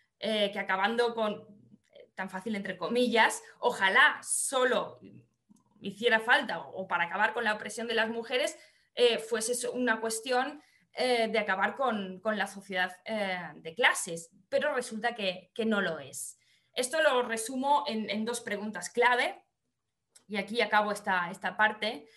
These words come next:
¿Abolir la propiedad privada de los medios de producción es necesario para conseguir la igualdad entre las mujeres y los hombres? Sí, desde luego que lo es. Conseguir la igualdad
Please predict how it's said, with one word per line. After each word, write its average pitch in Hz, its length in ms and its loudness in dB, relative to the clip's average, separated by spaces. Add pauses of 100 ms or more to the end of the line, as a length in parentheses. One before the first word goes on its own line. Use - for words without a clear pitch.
(320)
¿Abolir 254 380 4
la 339 140 4
propiedad 277 340 0
privada 240 360 4
de 226 60 2
los 226 160 -2
medios 226 300 -2
de 214 80 -4
producción 214 520 -6
es 294 120 -4
necesario 269 1040 0
para 214 220 2
conseguir 214 400 -4
la 214 100 0
igualdad 208 360 0
entre 196 220 -8
las 190 160 -4
mujeres 185 460 -6
y - 40 -18
los 185 180 -16
hombres? 254 580 -2
Sí, - 480 -8
desde 190 320 -8
luego 226 360 0
que 180 80 -14
lo 151 180 -14
es. - 360 -18 (300)
Conseguir 233 460 -2
la 269 120 2
igualdad 262 600 2